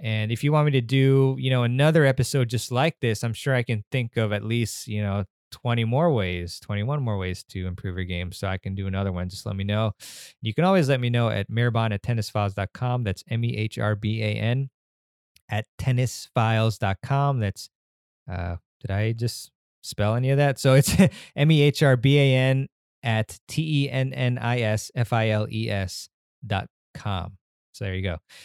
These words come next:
All right. And I'd like to ask one favor, uh, which is that if you g-, got value from this episode, I would really appreciate it if you would rate and leave a review for the Tennis Files podcast. And you can do that at tennisfiles dot com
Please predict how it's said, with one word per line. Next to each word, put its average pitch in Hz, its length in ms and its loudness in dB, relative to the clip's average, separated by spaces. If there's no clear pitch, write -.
All 127 120 2
right. 147 260 4
And 127 580 0
I'd 123 80 -2
like 131 320 0
to 127 560 0
ask 131 380 0
one 139 260 0
favor, 185 560 0
uh, 131 300 2
which 135 260 -4
is 120 120 -2
that 120 100 2
if 120 160 -2
you 180 420 0
g-, - 140 -18
got 123 180 0
value 127 280 2
from 117 200 -2
this 123 200 -2
episode, 104 600 -2
I 110 80 2
would 107 160 0
really 139 240 4
appreciate 127 420 0
it 120 80 -2
if - 220 -6
you 117 180 0
would 107 260 0
rate 120 520 0
and 110 160 -2
leave 117 180 0
a 117 80 0
review 101 480 -2
for 113 240 -4
the 107 80 -4
Tennis 107 320 -4
Files 101 220 -2
podcast. 107 720 -2
And 98 100 -4
you 92 60 -4
can 95 160 -4
do 104 140 0
that 98 180 -2
at 92 160 -8
tennisfiles 113 640 0
dot 98 240 -2
com 117 500 -2